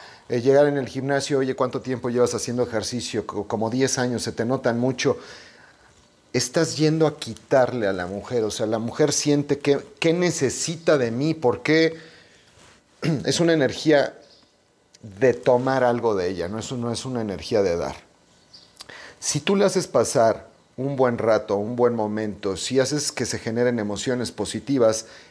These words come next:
estás dando. En ese sentido,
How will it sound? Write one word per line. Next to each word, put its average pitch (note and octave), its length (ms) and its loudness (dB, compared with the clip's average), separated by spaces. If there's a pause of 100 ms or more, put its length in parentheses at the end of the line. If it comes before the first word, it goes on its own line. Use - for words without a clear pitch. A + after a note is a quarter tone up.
(160)
estás A2+ 440 -2
dando. C#3+ 400 0 (380)
En D3+ 160 0
ese F3 200 0
sentido, C3+ 680 2